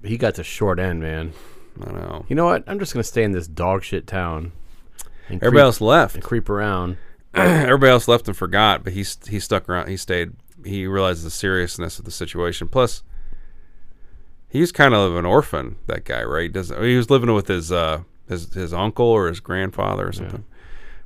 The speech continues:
Speaker 2: But, um, yeah.
Speaker 1: There's a, there's
Speaker 2: Tragic
Speaker 1: an, there's a,
Speaker 2: backstory.
Speaker 1: there's an alternate, alternative story to this 'cause, you know, he's creeping around crime scenes at the beginning of this movie.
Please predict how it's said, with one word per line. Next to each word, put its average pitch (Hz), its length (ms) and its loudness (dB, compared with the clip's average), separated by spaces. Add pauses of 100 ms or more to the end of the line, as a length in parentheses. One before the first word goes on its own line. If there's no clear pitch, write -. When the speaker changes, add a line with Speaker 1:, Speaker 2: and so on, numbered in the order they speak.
Speaker 2:
But, 82 140 -2
um, 78 340 -6 (240)
yeah. 85 300 -4 (1080)
Speaker 1:
There's 151 220 8
a, 131 100 8
there's 120 40 0 (160)
Speaker 2:
Tragic 123 160 6
Speaker 1:
an, - 40 -10
there's 135 300 6
a, 147 60 8
Speaker 2:
backstory. 139 180 0
Speaker 1:
there's 139 160 8
an 135 80 6
alternate, 120 760 2
alternative 107 600 0
story 98 320 0
to 92 80 -2
this 90 320 -6
'cause, 95 240 -8
you 104 80 0
know, 98 80 2
he's 123 160 -2
creeping 139 360 0
around 92 180 2
crime 131 320 2
scenes - 340 -8
at 76 80 -12
the - 60 -14
beginning 78 240 -6
of 76 60 -4
this 73 140 -10
movie. 73 380 -8